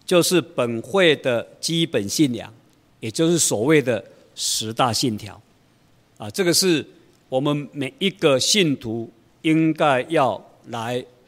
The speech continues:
啊，守着的。我们所传扬的就是这一份道理。啊，啊，其他的灵修性的道理，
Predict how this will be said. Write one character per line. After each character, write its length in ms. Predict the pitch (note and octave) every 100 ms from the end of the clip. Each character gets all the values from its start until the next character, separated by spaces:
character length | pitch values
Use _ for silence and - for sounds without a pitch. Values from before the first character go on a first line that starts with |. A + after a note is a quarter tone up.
| _ _ _ _ -
啊， 240 | G2 F2+ -
守 300 | - A#2+ G#2+
着 160 | G2+
的。 180 | F#2+ F2 _ _ _ _ _
我 80 | B2
们 160 | D#3+
所 300 | G3 D3 A2+
传 280 | A2 B2 C3+
扬 240 | D#3 B2+ C#3+
的 200 | A#2+ - - _
就 160 | D3+ B2+
是 220 | C#3+ A2+
这 180 | - C#3+
一 100 | C3+
份 220 | C#3 A2+
道 240 | C#3+ A2+
理。 160 | F2+ - _ _ _ _ _ _ _
啊， 140 | F#2 E2+
啊， 80 | A3+
其 180 | G3 F#3+
他 180 | G#3 G#3+
的 300 | F3+ D#3 - - - _ -
灵 260 | D3 F3
修 220 | G#3 G3+
性 160 | G3 G3+
的 80 | D#3
道 300 | G3 E3 A#2+
理， 200 | G#2+